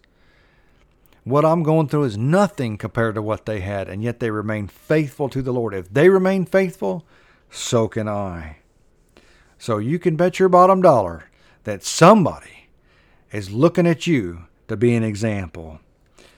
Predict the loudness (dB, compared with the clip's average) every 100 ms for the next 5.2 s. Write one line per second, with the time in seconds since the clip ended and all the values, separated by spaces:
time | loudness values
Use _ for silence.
0 | _ _ _ -2 0 2 2 0 0 2
1 | 2 2 -2 -6 -4 -8 -2 -4 -4 -8
2 | -4 -6 -6 -6 -6 -6 -4 -4 -4 -8
3 | -8 -8 -10 -12 -14 -20 -20 _ _ _
4 | _ _ -16 -6 2 4 2 -2 -8 -8
5 | -10